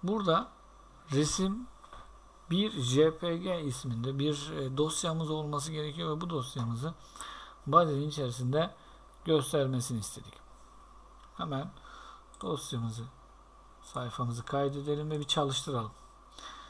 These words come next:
Resim ekleyi açtığımızda hiçbir şey göstermedi. Hiçbir şey göstermemesinin nedeni bizim eklemek istediğimiz resim bir jpeg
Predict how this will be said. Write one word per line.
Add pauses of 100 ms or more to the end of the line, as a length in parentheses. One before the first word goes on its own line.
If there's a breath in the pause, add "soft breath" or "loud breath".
(260 loud breath)
Resim
ekleyi
açtığımızda (320)
hiçbir
şey
göstermedi. (880 loud breath)
Hiçbir
şey
göstermemesinin
nedeni (1300)
bizim (1400 loud breath)
eklemek
istediğimiz (880)
resim
bir
jpeg